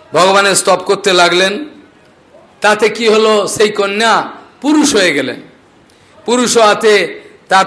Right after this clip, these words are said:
প্রদ্যুম্ন নাম হলো। আপনাদের এত কথা বিশ্বাস হতে চায় না, এগুলো কী রে বাবা, এ কী করে হয়? হ্যাঁ, এখনকার দিনে আমাদের এই যে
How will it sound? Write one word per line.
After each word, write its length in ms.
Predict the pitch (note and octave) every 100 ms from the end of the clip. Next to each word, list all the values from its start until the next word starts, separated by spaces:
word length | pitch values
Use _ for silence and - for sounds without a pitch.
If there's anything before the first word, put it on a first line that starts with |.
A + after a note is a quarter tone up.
| -
প্রদ্যুম্ন 520 | G#3 F#3+ A#3+ B3 A3+
নাম 260 | G3 F3+ D#3+
হলো। 280 | C3 - - _ _ _ _ -
আপনাদের 500 | F#3 F#3+ A3+ A3+ G#3+
এত 120 | G#3
কথা 260 | G#3+ G#3+ G#3+
বিশ্বাস 360 | G3 - A#3
হতে 200 | G#3 G3
চায় 160 | F3+ F3+
না, 120 | F3
এগুলো 240 | F3 F3+ F#3
কী 140 | F#3 G3
রে 100 | E3
বাবা, 280 | C3+ A2 G2 - -
এ 80 | D#3 -
কী 160 | F#3
করে 200 | E3+ G3+
হয়? 220 | D3+ C3 - - - -
হ্যাঁ, 480 | C#3 G3 G#3+ C3+ - - _ _ _ _ _
এখনকার 580 | E3+ F3+ A#3 A#3 A#3 G3
দিনে 340 | A3+ A3+ A#3
আমাদের 720 | A3+ G#3+ G#3+ G#3+ A3+ G#3 - - - E3
এই 180 | F#3+
যে 480 | F#3+ A3 G#3+ G#3+ F#3+